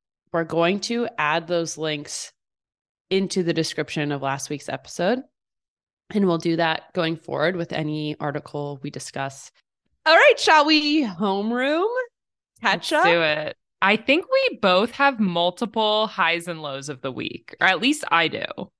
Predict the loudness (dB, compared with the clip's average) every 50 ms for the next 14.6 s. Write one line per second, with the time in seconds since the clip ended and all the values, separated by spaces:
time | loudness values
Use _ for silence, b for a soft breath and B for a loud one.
0 | _ _ _ _ _ _ _ _ _ -10 -10 -8 -6 0 0 0 2 4 2 2
1 | 2 2 0 -2 -2 -4 -12 -12 -10 -10 -10 -10 -10 -8 -6 -4 -2 0 0 0
2 | 0 2 2 0 2 2 -2 -2 -2 -4 -8 -4 -2 -2 -2 -2 -2 -4 -2 0
3 | 2 2 4 4 2 2 0 -2 -6 _ _ _ _ _ _ _ _ _ _ -14
4 | -8 2 4 6 6 8 6 6 4 2 2 0 -2 -4 0 0 0 0 2 0
5 | 0 0 0 -2 -2 -2 -4 -4 -4 -4 -4 -2 0 0 0 0 -2 -4 -8 -12
6 | -16 _ _ -2 -2 -2 2 2 2 2 2 2 2 0 0 0 0 0 0 -2
7 | -2 -2 0 0 0 -2 -4 -12 _ -4 -2 -2 0 2 2 2 4 2 2 2
8 | 2 2 2 2 0 -2 -4 _ _ _ -2 0 2 2 2 2 0 -2 0 2
9 | 2 2 2 2 0 -2 -2 -2 -4 -8 -10 -10 -10 -8 -8 -8 -6 -6 -6 -4
10 | -4 -6 -4 -4 -4 -2 0 0 0 0 0 0 0 -2 -2 -4 -10 -8 -8 -10
11 | -4 -2 0 0 0 -2 -4 -8 -10 -10 -12 -14 _ _ _ -6 -4 -2 -2 -2
12 | -4 -6 -6 -6 -6 -6 -6 -8 -6 -6 -6 -6 -6 -10 -10 -8 -4 -2 0 0
13 | 0 0 0 -2 -2 -2 -6 -10 -8 -8 -8 -8 -6 -8 -8 -8 -6 -6 -6 -6
14 | -6 -10 -4 -2 -2 0 0 0 -2 -2 -4